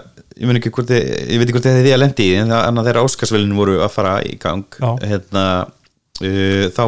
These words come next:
Speaker 1: var hann að koma hann einhver svona tilkynning, „Við eigum hérna nominations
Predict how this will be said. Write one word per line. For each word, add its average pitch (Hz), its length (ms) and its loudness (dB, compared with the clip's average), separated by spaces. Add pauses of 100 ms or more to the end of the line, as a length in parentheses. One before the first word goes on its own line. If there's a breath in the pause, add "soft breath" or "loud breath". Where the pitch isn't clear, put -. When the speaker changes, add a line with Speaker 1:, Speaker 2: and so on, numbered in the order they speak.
Speaker 1:
var 127 220 2
hann 113 100 0
að - 320 -2
koma 117 240 -2
hann 98 140 0
einhver 104 180 -6
svona 98 80 -10
tilkynning, 92 320 -4
„Við 110 300 2
eigum 98 180 0
hérna 90 240 -4 (560)
nominations 98 560 -2